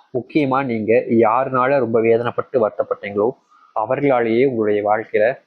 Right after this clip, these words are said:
மிகப்பெரிய சந்தோஷத்தையும் மகிழ்ச்சியும் பார்க்க போகிறீர்கள். முக்கியமா எந்த இடத்துல நீங்க ரொம்ப கண்ணீர் விட்டீங்களோ அந்த இடத்துலயே உங்களுடைய வாழ்க்கையில அதிசக்தி வாய்ந்த விஷயங்கள் மூலியமா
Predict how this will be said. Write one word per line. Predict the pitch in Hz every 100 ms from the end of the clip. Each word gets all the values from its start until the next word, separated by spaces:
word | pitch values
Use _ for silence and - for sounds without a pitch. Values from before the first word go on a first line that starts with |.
| _
மிகப்பெரிய | - 110 113 117 120 113 135 - 113
சந்தோஷத்தையும் | 117 139 - 113 113 107
மகிழ்ச்சியும் | 110 104 113
பார்க்க | 104 101 101
போகிறீர்கள். | 107 101 98 98 104 - _ _ _ _ _ _ _ _ _ -
முக்கியமா | 123 - 135 117 123 - _ _ _
எந்த | 123 127 165 170 180
இடத்துல | 156 170
நீங்க | 143 120 113 131
ரொம்ப | 120 120 135
கண்ணீர் | 117 117 127
விட்டீங்களோ | 110 - 104 107 127 -
அந்த | 120 147 135
இடத்துலயே | 131 139 147
உங்களுடைய | 135 110 104
வாழ்க்கையில | 104 107 - 107 107 127 _ - - _
அதிசக்தி | 113 120 139 127 - 160
வாய்ந்த | 135 117
விஷயங்கள் | 107 - 127 120 110
மூலியமா | 107 107 107 107